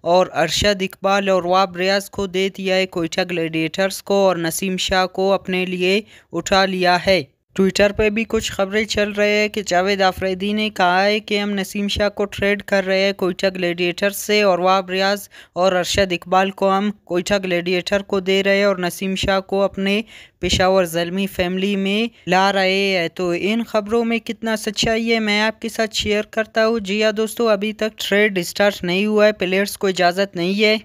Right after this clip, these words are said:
है कि वो कोई और टीम में जा सके और अभी तक रिटेंशंस भी स्टार्ट नहीं हुए हैं। जब तक, तक डोर्स स्टार्ट होंगे रिटेंशंस के, तो मैं आपके साथ शेयर करूंगा। अभी तक ये खबरें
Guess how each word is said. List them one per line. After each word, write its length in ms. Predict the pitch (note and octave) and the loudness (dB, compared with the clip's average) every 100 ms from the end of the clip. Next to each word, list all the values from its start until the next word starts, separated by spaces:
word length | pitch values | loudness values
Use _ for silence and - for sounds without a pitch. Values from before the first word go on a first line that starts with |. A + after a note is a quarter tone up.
| _ - | _ 2
है 220 | G3+ G3+ | 4 4
कि 180 | G3+ F#3+ | 2 0
वो 220 | G3 G3 G#3 - | 2 2 2 0
कोई 240 | F3+ G3 | 0 2
और 200 | G3 G3+ - | 2 2 -2
टीम 200 | G#3 G3+ | -4 -2
में 200 | G3+ G3+ | -2 -4
जा 260 | E3+ F#3 F#3+ | -2 0 0
सके 420 | - F#3+ F#3+ G3+ | 0 -2 2 2
और 280 | G3+ E3+ F#3+ | 2 4 4
अभी 220 | G3 G3+ G3+ | 4 0 -4
तक 180 | G#3 G#3 | -6 -6
रिटेंशंस 800 | D#3+ E3 F#3 F#3 E3+ F#3+ G3 G3+ F#3+ | -6 -4 -2 -2 -2 -2 -2 -4 -2
भी 180 | G#3 G3+ | -2 -2
स्टार्ट 340 | - G#3 G3+ | 0 0 2
नहीं 200 | G3 G3+ | 0 0
हुए 220 | G#3+ G#3 | 2 2
हैं। 120 | G3+ G3+ | 2 2
जब 200 | G3 F#3+ - | 0 -2 -2
तक, 200 | G#3 - _ _ | -4 -6 _ _
तक 300 | G3 G3+ - - - | 4 4 0 -20 -8
डोर्स 360 | E3+ G3 G3 F3+ | 2 2 2 0
स्टार्ट 440 | F3 - F#3+ G3 G3 | -4 2 2 2 0
होंगे 360 | G3 G3 G3+ | 0 0 0
रिटेंशंस 760 | F#3+ D#3+ F3+ E3+ E3+ F#3+ G#3 - | 0 -2 -4 -2 0 0 0 -2
के, 160 | G#3 G3+ | 0 0
तो 180 | G3 F3+ | 0 0
मैं 180 | F#3 | 2
आपके 260 | G3 G3 G3+ | 2 0 -4
साथ 260 | - G3+ - | 0 0 0
शेयर 260 | G3 F#3+ | 0 0
करूंगा। 440 | G3 G3 G3+ G3+ F#3+ | 2 0 2 2 2
अभी 200 | F3+ G3+ | 2 -2
तक 220 | G3+ G3 - | 0 -2 -2
ये 260 | F3+ G3 | -2 0
खबरें 500 | G3 - F3 F#3 G3 | 0 0 0 2 2